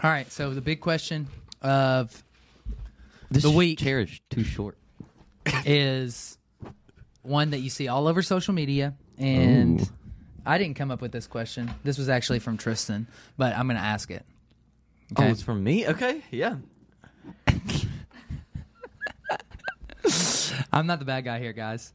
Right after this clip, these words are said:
Speaker 1: Okay, it's Tristan. Um, here's the question: Santa or no Santa?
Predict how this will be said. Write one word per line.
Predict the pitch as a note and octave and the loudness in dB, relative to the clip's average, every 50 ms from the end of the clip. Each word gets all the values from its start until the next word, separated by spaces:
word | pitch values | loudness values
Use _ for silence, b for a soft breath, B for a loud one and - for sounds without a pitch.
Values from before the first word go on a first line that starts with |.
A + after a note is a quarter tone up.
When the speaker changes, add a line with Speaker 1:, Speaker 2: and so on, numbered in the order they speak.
| - | -8
Speaker 1:
Okay, | C3 B2+ C#3+ C3+ C#3 C3 C3 | 0 2 4 4 4 4 2
it's | C3 B2 - | 0 0 -2
Tristan. | - - C3 A#2+ - - A#2 A#2 - b b b b b b b b b b | 0 0 0 0 0 -2 -6 -8 -8 b b b b b b b b b b
Um, | C3+ C3+ C#3 C3+ B2+ B2 A#2 A2+ - - - _ _ - | 2 4 4 6 4 2 0 -2 -6 -10 -20 _ _ -6
here's | C3 B2 D3+ D3+ C#3+ | 0 2 2 4 2
the | D3+ | 2
question: | C#3+ D3 C3 A#2 - A2+ G#2 G#2 - _ b b b b b b b | 2 2 0 0 0 -4 -6 -8 -8 _ b b b b b b b
Santa | - - - D3+ E3 G3 G#3 - G#3+ G#3 G#3 G#3+ - _ _ _ _ - - - - | 0 2 4 4 4 2 0 0 0 0 0 -2 -4 _ _ _ _ -20 -20 -8 0
or | C3 C3 C3 B2 | 2 2 2 2
no | A#2+ A2+ A2 A2 A2 | 0 -2 0 0 0
Santa? | G#2+ - - F#2 E2 E2+ F#2 - - A#1+ - | 0 -2 -4 -10 -10 -10 -10 -10 -10 -10 -10